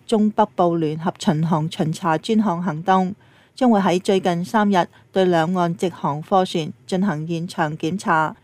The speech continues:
針對意味濃厚。仲派出航空母艦山東號編隊穿過巴士海峽，營造緊張氣氛。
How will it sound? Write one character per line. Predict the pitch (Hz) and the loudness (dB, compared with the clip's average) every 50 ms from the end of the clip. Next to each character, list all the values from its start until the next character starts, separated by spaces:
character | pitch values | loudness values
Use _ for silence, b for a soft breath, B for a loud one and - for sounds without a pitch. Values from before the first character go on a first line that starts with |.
| b b | b b
針 | - 247 226 226 | 0 2 2 4
對 | 214 196 185 180 | 4 4 2 2
意 | 180 190 185 180 | 2 0 0 0
味 | 175 175 165 165 165 | 0 0 -2 -2 -2
濃 | 156 147 139 151 156 | -4 -6 -6 -6 -4
厚。 | 147 175 151 151 170 185 185 - - _ b b b b b b b b | -2 0 2 2 2 0 -2 -4 -8 _ b b b b b b b b
仲 | b - 175 170 175 | b 0 0 0 0
派 | 175 - 202 | 2 2 2
出 | 190 220 214 | 4 4 4
航 | 185 165 151 160 | 4 4 0 0
空 | 170 214 214 208 | 2 2 4 4
母 | 202 165 165 180 | 4 2 2 2
艦 | 185 175 165 165 175 | 0 0 0 -2 -4
山 | - - 226 214 214 208 | -2 0 2 2 2 4
東 | 226 214 214 | 2 2 2
號 | 196 214 165 170 170 | 2 2 2 0 0
編 | 175 - 240 220 214 220 | -2 0 0 0 2 2
隊 | - 156 160 180 190 - _ _ - | 2 2 2 2 2 0 _ _ -14
穿 | - - 220 214 | -4 -2 -2 0
過 | - 190 180 180 - | 2 0 0 0 2
巴 | - 202 202 202 | 2 2 2 2
士 | - - - 160 | -2 -4 -4 -4
海 | 165 156 151 170 | -2 0 0 0
峽， | 196 196 190 156 - b b b b b | 2 2 2 2 2 b b b b b
營 | - 156 151 151 | -8 -6 -6 -2
造 | - 185 170 170 | 0 0 0 2
緊 | 175 170 151 156 175 | 0 -2 -2 -2 -2
張 | - 220 202 202 196 | 0 2 2 2 2
氣 | 202 190 175 185 | 2 0 -2 0
氛。 | - 208 202 202 202 202 196 | 2 2 4 4 4 2 0